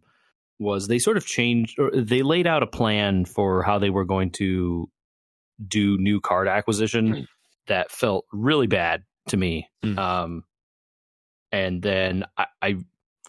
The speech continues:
Speaker 1: I don't know what happened beyond that. It sounded like they didn't ever implement that plan, but I don't think they have changed it. Like, you, you still can't, like, buy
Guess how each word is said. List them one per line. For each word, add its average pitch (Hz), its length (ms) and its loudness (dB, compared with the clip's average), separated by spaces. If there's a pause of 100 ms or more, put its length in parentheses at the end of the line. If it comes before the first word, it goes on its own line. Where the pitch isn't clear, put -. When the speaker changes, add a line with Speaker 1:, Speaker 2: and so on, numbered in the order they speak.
(280)
Speaker 1:
I 113 60 2
don't 143 200 2
know 127 220 4
what 110 260 2
happened 120 340 2
beyond 110 360 4
that. 135 160 2
It - 80 0
sounded 165 240 0
like 117 160 0
they 110 100 2
didn't 117 320 0
ever 113 320 2
implement 139 480 0
that 135 220 -2
plan, 165 360 0 (720)
but 113 240 0
I 110 80 2
don't 170 240 0
think - 400 -2
they 143 140 2
have 120 180 0
changed 139 480 2
it. 104 140 -2
Like, 90 200 -4
you, 143 120 -6
you 143 140 -4
still 247 180 0
can't, 185 240 -2
like, 110 200 0
buy 101 280 0